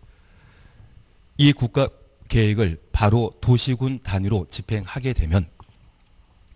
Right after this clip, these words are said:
도시군의 지역적 사정 등을 고려하지 못한 내용도 존재할 수 있습니다. 그래서 이 도시군 단위에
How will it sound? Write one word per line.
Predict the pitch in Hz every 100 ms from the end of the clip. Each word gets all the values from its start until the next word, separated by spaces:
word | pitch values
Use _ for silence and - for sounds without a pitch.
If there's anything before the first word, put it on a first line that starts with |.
| - - - -
도시군의 | 131 127 139 120 113 127 113 -
지역적 | - 127 123 - 143
사정 | - 110 104 107
등을 | 95 101 85 - _
고려하지 | - - - 208 - - - 151
못한 | 90 - 107 78 _ - - - - - -
내용도 | 104 101 98 92 113 120 - _ _ _ _ - -
존재할 | 110 98 101 98 -
수 | 151
있습니다. | 101 - 82 78 - - - _
그래서 | - 110 113 - - - -
이 | 123 123
도시군 | 120 120 - 123 131 139 - - - _
단위에 | - 101 104 101 85